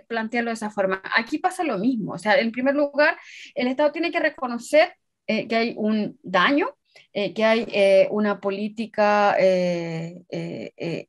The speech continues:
no solo errada, sino que, eh, absolutamente reñida con la ley y también con la ética, que no es la forma tampoco de, em,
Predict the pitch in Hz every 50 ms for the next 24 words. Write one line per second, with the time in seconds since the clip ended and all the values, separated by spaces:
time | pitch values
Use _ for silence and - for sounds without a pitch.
0 | _ - 180 208 214 208 - 330 285 214 151 - - 135 165 247 269 175 160 165
1 | 165 170 180 180 185 180 185 180 170 - 104 120 127 - - - 160 - - 175
2 | 185 185 196 196 202 208 208 196 190 180 175 175 190 196 196 202 202 196 196 -
3 | 190 180 170 160 143 151 165 175 208 240 240 - 202 190 - 175 175 180 185 185
4 | 180 170 165 160 160 160 160 165 196 202 - 294 285 - - 381 - - - -
5 | - - - - _ - 190 185 185 196 247 294 277 302 262 262 - - 233 269
6 | 330 339 254 220 - - 208 196 190 190 214 208 208 - 208 196 185 196 202 220
7 | 226 - - 185 180 180 175 175 170 170 165